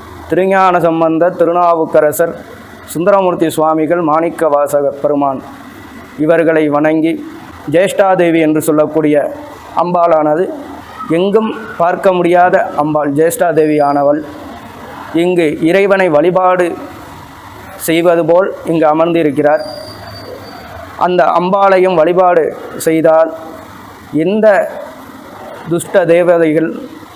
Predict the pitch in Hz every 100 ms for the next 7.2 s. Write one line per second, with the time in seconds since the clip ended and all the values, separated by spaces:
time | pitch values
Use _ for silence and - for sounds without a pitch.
0 | - - - - - 156 170 190 202 196
1 | 180 170 160 131 - - - - - -
2 | 165 170 208 202 180 160 160 165 170 147
3 | 147 165 - - - - 160 156 139 -
4 | 143 180 180 190 170 170 165 160 147 147
5 | 151 156 - - - - - - - 156
6 | 160 156 139 - - - - 156 180 202
7 | 196